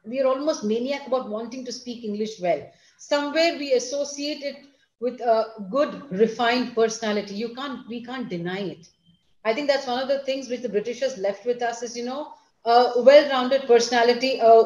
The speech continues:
well, I mean, a good groomed personality will always speak English well. But that does not mean that person will not speak other languages well. English is an addition to your personality. But why do some of us, es-, especially, you know, those of us who are strong in our mother tongue or something,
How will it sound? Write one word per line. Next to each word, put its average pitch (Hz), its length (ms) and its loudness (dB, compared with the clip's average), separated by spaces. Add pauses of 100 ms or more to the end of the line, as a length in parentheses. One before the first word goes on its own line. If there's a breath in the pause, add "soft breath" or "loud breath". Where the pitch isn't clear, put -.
well, 254 360 8 (300)
I 220 60 8
mean, 247 240 2
a 220 400 8
good 175 240 2
groomed 294 420 2
personality 226 800 2 (200 loud breath)
will 220 120 8
always 240 380 6
speak 233 260 -4
English 208 380 2
well. 175 180 4
But 208 140 0
that 226 100 8
does 233 200 6
not 285 300 0
mean 247 380 0 (280 loud breath)
that 247 240 4
person 240 300 6
will 240 120 2
not 247 220 0
speak 277 180 -4
other 311 220 8
languages 240 580 4
well. 185 160 -2 (840)
English 285 360 -4
is 277 80 -8
an 285 80 -4
addition 339 480 0
to 294 60 -8
your 277 160 -2
personality. 202 760 -4 (540)
But 262 260 -2
why 349 240 2
do 403 100 2
some 285 280 -4
of 277 160 -10
us, 285 160 -4
es-, 254 340 -2
especially, 294 520 -2
you 277 100 -6
know, 285 120 0
those 247 200 2
of 262 120 -6
us 269 140 -6
who 262 60 -2
are 247 40 0
strong 254 340 -6
in 254 60 -8
our 220 60 -4
mother 214 220 -2
tongue 240 220 -6
or 233 60 -2
something, 233 480 -8